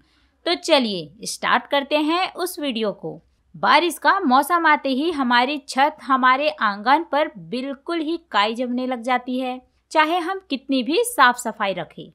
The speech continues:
कितना भी झाड़ू लगाएं, उसके बाद भी बहुत तेजी से काई जमने लग जाती है।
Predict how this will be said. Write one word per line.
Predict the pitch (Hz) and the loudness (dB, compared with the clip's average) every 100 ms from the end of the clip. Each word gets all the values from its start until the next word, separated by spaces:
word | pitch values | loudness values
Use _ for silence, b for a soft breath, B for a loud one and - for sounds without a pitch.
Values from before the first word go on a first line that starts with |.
| _ b b _ | _ b b _
कितना | 285 277 311 311 | -8 0 2 4
भी | 339 | 2
झाड़ू | 254 196 226 233 | -2 0 2 2
लगाएं, | 202 170 156 151 175 _ _ | -2 -6 -10 -12 -18 _ _
उसके | 285 269 359 359 | -10 -6 -4 -4
बाद | 185 208 233 302 | -2 2 4 4
भी | 226 269 311 | 2 -4 -4
बहुत | 262 294 370 - | -2 -4 -4 -6
तेजी | 254 233 233 311 | -4 -2 -4 -8
से | - 262 381 415 b b _ | -2 0 0 -6 b b _
काई | 247 269 | 2 2
जमने | 285 311 302 302 | 2 0 2 0
लग | 285 | -2
जाती | 220 233 226 202 | -2 -2 -2 -10
है। | 160 156 | -12 -16